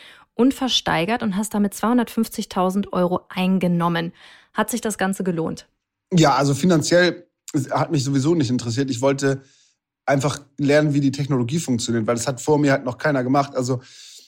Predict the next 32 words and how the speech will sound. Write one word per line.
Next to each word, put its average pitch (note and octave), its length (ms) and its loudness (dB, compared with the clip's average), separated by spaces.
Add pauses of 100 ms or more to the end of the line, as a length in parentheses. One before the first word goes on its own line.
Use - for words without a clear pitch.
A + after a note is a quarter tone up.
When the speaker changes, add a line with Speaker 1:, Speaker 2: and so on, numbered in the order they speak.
(360)
Speaker 2:
Songs E3 380 2
verkauft, E3 580 2
damals C#3+ 320 4
sowieso C#3 320 0
nicht, F#3 340 0 (600)
aber D3 180 2
überhaupt C#3 320 4
auch B2+ 140 -2
N C3+ 100 2
F B2 160 -2
Ts G#3+ 240 0
gemacht, G#2+ 320 -4 (380)
überhaupt A#2 400 0
nicht. A2+ 160 -10
Also A#2+ 80 -4
ich A2+ 100 -8
glaub, C3 160 2
ich B2+ 140 -2
war, C#3 200 6
das C3 200 0
war C#3 100 4
der C3 140 2
erste C3+ 260 0
deutsche D3 300 0
N C#3 60 0
F C#3 100 -2
T, - 160 -2
den C#3 120 0
es A#2 140 -6
gab - 220 -4
oder A2+ 120 -8
so. A2 240 -10